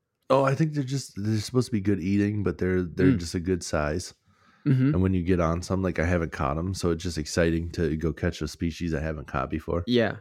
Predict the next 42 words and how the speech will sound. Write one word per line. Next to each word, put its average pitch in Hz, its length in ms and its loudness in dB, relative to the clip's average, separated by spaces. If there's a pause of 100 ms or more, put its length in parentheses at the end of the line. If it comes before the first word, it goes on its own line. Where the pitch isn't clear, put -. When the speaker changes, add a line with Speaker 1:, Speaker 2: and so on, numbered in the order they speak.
(140)
Speaker 2:
I 135 80 6
know 156 180 10
that 139 140 6
they're 120 120 2
Speaker 1:
And 95 80 6
Speaker 2:
here 101 80 10
in 110 60 8
Speaker 1:
I'm 113 40 4
Speaker 2:
Minnesota 110 420 0
too. 110 260 -2
Like, 101 220 -4
it's 101 180 -6
within 107 340 -4
your 104 100 4
Speaker 1:
Yeah. 110 180 6
Speaker 2:
grasp. 98 220 -6 (240)
Yeah. 110 160 -4 (180)
Speaker 1:
Exactly. 87 640 -2 (100)
Yep. 92 280 2 (600)
And 120 200 4
just, 107 180 0 (280)
uh, 92 360 -2
good 90 420 -2 (600)
panfish, 120 640 0
uh, 82 340 0 (300)
seem 101 220 2
to 87 60 -2
put 87 160 -2
up 85 140 -2
a 82 80 0
pretty 85 260 -2
decent 82 400 -4
fight. 73 300 -2 (340)
They, 90 140 4
like, 87 200 2
know 92 220 0
how 90 120 0
to 85 100 -2
use 85 260 -2
their, 85 120 -4
like, 82 260 -6
flat 80 500 -2